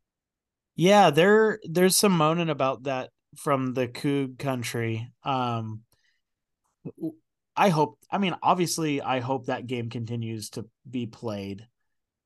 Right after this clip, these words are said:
Uh, I get why they're sour grapes about it, but I think it's mutually beneficial for both teams. Both teams in theory, but really Washington State to play that game, especially if you wanna play it. I mean,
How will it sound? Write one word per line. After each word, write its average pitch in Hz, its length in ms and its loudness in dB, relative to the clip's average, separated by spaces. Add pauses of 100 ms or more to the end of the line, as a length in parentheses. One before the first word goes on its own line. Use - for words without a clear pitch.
Uh, 104 500 -6 (120)
I 131 140 -4
get 131 220 0
why 135 240 2
they're 123 160 -2
sour 123 340 0
grapes 120 320 -8
about 113 240 -4
it, 107 100 -8
but 120 120 -4
I 117 60 -4
think 147 240 -6
it's 117 140 -8
mutually 123 380 -4
beneficial 113 560 -6
for 113 160 -8
both 110 240 -8
teams. 113 420 -8 (1300)
Both 170 680 -2
teams 160 400 4
in 147 280 -2
theory, 135 420 2
but 127 280 -4
really 131 380 -4
Washington 117 640 -6
State 113 380 -4
to 120 100 -10
play 117 260 -4
that 107 240 -6
game, 107 420 -8
especially 180 600 -4
if 156 100 -6
you 156 80 -4
wanna 147 200 -4
play 143 260 -2
it. - 280 -10
I 139 140 -6
mean, 117 380 -6